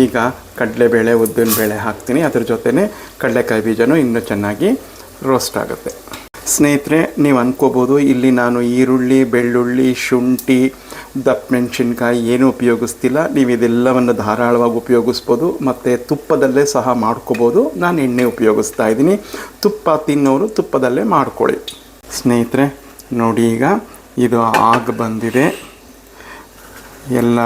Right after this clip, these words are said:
ಸ್ಟವ್ನ ಕಡಿಮೆ ಮಾಡ್ಕೊಂಡಿದ್ದೀನಿ. ಈಗ ಮೆಣಸಿನ್ಕಾಯಿ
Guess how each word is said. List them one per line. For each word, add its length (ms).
ಸ್ಟವ್ನ 380
ಕಡಿಮೆ 240
ಮಾಡ್ಕೊಂಡಿದ್ದೀನಿ. 580
ಈಗ 140
ಮೆಣಸಿನ್ಕಾಯಿ 680